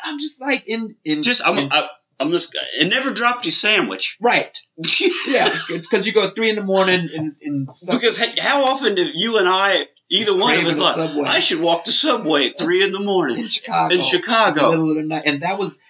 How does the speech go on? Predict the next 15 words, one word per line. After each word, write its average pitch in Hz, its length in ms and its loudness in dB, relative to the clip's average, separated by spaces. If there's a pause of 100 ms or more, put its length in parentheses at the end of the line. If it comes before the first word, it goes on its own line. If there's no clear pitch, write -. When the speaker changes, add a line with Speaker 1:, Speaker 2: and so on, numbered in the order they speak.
(160)
Speaker 1:
and 147 260 0
that, 156 200 0
I, 143 280 2
I 135 120 -2
did 135 300 -4
that 127 300 -4
joke. 131 420 -4
I, 131 240 -4
I, 131 140 2
luckily, 147 380 2
I, 123 260 2
I 147 180 -2
released 123 380 0
the - 100 -4
album 120 480 -2